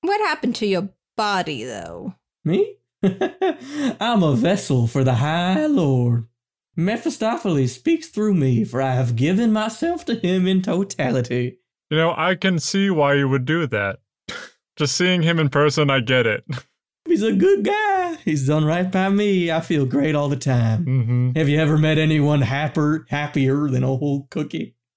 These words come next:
Speaker 1: Uh, I, I've met a few happy people in my life, but Cookie, do you know where this young boy is, Mister Oswaldo?
Speaker 2: Huh, he's in hell.
Speaker 3: <laughs>
Speaker 1: That's what I was afraid of.
Speaker 2: It ain't that bad.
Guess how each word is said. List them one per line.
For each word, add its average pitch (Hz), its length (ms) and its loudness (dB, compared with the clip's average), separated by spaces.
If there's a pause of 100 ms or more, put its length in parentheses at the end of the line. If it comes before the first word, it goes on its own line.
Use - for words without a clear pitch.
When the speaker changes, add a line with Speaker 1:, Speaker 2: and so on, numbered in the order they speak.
(240)
Speaker 1:
Uh, 240 60 -4
I, 233 1400 -4
I've 330 200 -6
met 381 160 -4
a 277 60 -4
few 311 240 -4
happy 196 400 -4
people 208 400 -4
in 214 80 -2
my 202 160 -4
life, 240 480 -4
but 196 460 -10 (260)
Cookie, 180 300 -6
do 202 120 -6
you 233 120 -4
know 277 120 -2
where 262 140 -2
this - 340 -6
young 254 220 0
boy 202 300 0
is, 170 500 -6
Mister 233 380 -4
Oswaldo? 226 840 -4 (420)
Speaker 2:
Huh, 392 160 -2 (340)
he's 339 240 2
in 359 140 4
hell. 120 520 0 (220)
Speaker 3:
<laughs> - 720 -2
Speaker 1:
That's 214 240 -6
what 214 140 -4
I 180 80 -2
was 180 160 -4
afraid - 360 -6 (140)
of. - 160 -18 (400)
Speaker 2:
It 349 300 -4
ain't 403 200 2
that 392 220 -2
bad. 370 400 -2